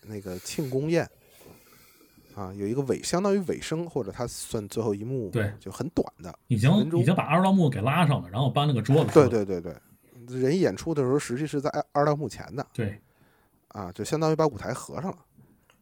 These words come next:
Speaker 1: 对，他的主场景是完全没换的。
Speaker 2: 对。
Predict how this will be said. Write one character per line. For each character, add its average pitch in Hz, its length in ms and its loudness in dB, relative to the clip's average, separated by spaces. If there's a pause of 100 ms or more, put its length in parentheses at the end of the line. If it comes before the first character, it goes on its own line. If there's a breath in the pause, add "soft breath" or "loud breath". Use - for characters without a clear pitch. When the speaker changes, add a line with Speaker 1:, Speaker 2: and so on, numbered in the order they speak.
(160)
Speaker 1:
对， 123 160 -4
他 190 160 0
的 180 80 2 (120)
主 110 180 -6
场 113 240 -2
景 120 160 -4
是 107 60 -10 (120)
完 110 160 -6
全 165 160 -4
没 82 120 -10
换 92 280 -10
的。 - 120 -20
Speaker 2:
对。 104 200 -2